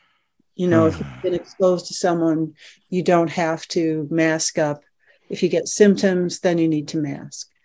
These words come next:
Speaker 1: and do the isolation and so forth. So it's not like a complete,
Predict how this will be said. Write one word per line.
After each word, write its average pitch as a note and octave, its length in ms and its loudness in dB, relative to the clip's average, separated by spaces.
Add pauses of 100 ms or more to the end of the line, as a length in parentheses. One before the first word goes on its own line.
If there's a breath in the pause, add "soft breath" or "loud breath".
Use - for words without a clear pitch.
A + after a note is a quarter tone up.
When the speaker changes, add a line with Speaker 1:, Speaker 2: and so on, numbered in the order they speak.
(880)
Speaker 1:
and D#3+ 480 2 (140)
do D#3+ 220 4
the D3+ 260 -2
isolation D3+ 640 0
and D3 140 0
so D#3 240 0
forth. D3+ 320 -2
So E3+ 320 -2
it's - 280 -8
not G3 280 -2
like D#3+ 180 -6
a D3 140 -6
complete, F3+ 680 -4